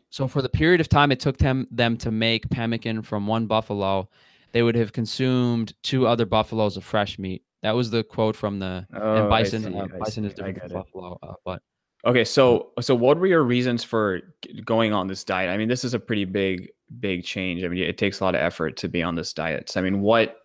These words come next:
Speaker 2: what was your really motivation?
Speaker 1: Yeah, I came across a YouTube channel and, uh, his name was Paul Chek, and Paul Chek is, uh, su-, I mean, very, very successful, uh, nutrition hol-, holistic coach.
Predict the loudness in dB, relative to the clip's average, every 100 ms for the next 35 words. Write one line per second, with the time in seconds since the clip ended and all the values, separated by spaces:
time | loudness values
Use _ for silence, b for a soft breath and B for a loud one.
0 | _ -8 0 2 4 2 2 0 0 -4
1 | -6 -4 -2 -4 -8 -8 -8 -10 -10 -14
2 | -2 0 2 2 0 0 0 2 4 4
3 | 2 2 2 0 -2 0 0 0 0 0
4 | -2 0 0 0 0 -4 -8 -14 _ _
5 | _ _ _ 0 2 4 4 4 4 4
6 | 2 2 2 0 -2 -2 -4 -8 -4 2
7 | 2 4 2 2 2 2 2 0 -8 _
8 | _ _ _ -8 -6 -6 -8 -14 _ _
9 | -8 -4 -4 -2 -2 0 -2 -2 _ _
10 | 0 4 6 4 4 4 2 -4 0 0
11 | 0 -4 0 0 0 -4 _ -12 -8 -8
12 | -12 _ _ _ _ _ -2 -2 0 -2
13 | -2 -2 -4 -4 -6 -4 -4 -6 -6 -2
14 | -2 -2 -10